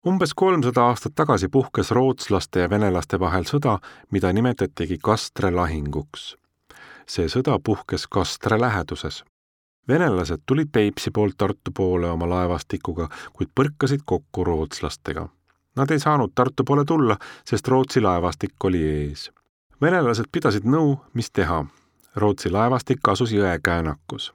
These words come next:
Nad otsustasid kaevata kaevandiku jõekäänaku kohalt, mis viiks rootslastele selja taha. Venelased kaevasidki ühe ööga kaevandikku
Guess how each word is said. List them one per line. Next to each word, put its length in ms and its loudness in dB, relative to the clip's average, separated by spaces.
Nad 160 0
otsustasid 480 -2
kaevata 480 0
kaevandiku 720 -2
jõekäänaku 760 0
kohalt, 360 -2
mis 220 -2
viiks 380 0
rootslastele 760 0
selja 400 0
taha. 340 -4
Venelased 540 0
kaevasidki 640 0
ühe 320 2
ööga 400 -2
kaevandikku 760 0